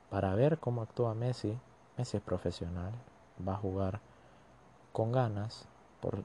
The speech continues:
el Barcelona, pero sería interesante que le elimine a uno de los equipos al que se va a ir. Así que veremos. Es cierto, Messi no está cómodo en el Barcelona, se le nota.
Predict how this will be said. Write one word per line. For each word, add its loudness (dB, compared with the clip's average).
el 4
Barcelona, 2
pero 2
sería 0
interesante 2
que 4
le 2
elimine 4
a 2
uno 2
de 0
los 0
equipos -6
al 4
que 0
se 6
va 6
a -2
ir. -6
Así -2
que 0
veremos. 4
Es 4
cierto, 2
Messi 0
no 2
está 0
cómodo -2
en -2
el -2
Barcelona, 0
se 0
le 0
nota. -2